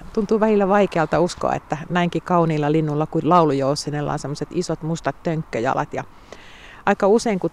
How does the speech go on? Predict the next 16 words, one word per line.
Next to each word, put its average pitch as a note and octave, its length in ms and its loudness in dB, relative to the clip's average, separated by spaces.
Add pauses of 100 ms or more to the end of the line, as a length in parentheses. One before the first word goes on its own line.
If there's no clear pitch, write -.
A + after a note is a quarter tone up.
tää F3+ 160 -2
suvanto E3+ 500 2
on D#3+ 120 -2
tässä D#3+ 320 -2
vähän E3 260 -2
enemmän D#3+ 440 2
jäässä - 320 0
kuin D3 240 -2
just D#3+ 280 -4
nyt, G3+ 260 0
niin D#3 280 -4 (200)
näitä G3 400 -2
joutsenia G#3 560 2
näkyy G3 300 4
lepäilevän - 640 0 (100)
jäällä. D#3+ 380 0